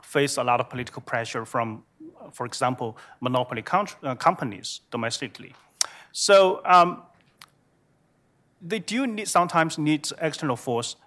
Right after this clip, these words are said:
to push through domestic reforms, and that happens in some of the cases as well. Another,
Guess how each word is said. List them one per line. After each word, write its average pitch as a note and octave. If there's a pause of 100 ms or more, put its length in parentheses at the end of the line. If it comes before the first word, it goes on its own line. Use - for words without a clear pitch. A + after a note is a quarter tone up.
(100)
to D#3
push -
through C#3
domestic A#2+
reforms, G#2+
and A2
that C3+
happens -
in A#2
some A2+
of G#2+
the A2+
cases A2+
as G2+
well. A#2+ (540)
Another, G#3+